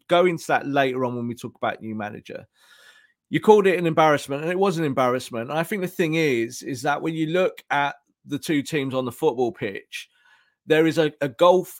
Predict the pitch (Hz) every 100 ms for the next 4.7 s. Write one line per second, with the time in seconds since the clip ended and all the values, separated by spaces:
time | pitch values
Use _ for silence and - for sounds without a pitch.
0 | - 156 151 147 147 - - 175 143 117
1 | 110 - 131 131 127 131 - - 123 117
2 | _ - 160 160 143 - 117 110 117 123
3 | _ _ _ _ 117 127 123 120 123 -
4 | 117 127 117 110 - - -